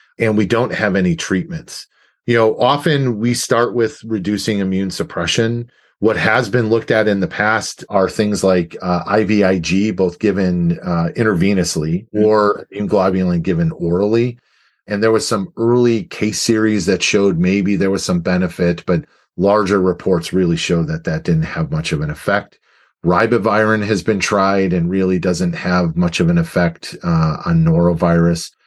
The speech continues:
Speaker 1: One of the treatments that's been most closely looked at is nitazoxanide, which I think is just a very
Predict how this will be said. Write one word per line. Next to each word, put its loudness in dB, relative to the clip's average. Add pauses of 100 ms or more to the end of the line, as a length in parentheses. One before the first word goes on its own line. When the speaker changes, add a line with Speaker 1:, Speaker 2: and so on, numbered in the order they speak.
(280)
Speaker 1:
One 2
of 4
the 2
treatments -2
that's -2 (120)
been -2
most -4
closely 0
looked -2
at 2
is -2
nitazoxanide, -4 (420)
which 0
I 2
think 0
is 0
just -2 (400)
a -8
very 2